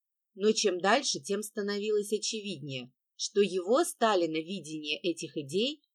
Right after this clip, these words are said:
всё больше приобретало автократический характер. Тем более и сами ленинские идеи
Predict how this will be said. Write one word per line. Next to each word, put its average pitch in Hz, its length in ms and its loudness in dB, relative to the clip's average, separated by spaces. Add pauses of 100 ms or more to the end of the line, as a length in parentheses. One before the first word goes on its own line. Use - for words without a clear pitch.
(140)
всё - 260 2
больше 226 360 6
приобретало 185 720 2
автократический 180 1040 -4
характер. 151 680 0 (580)
Тем 196 240 4
более 254 340 6
и 240 180 0
сами 202 400 2
ленинские 160 720 -2
идеи 190 460 0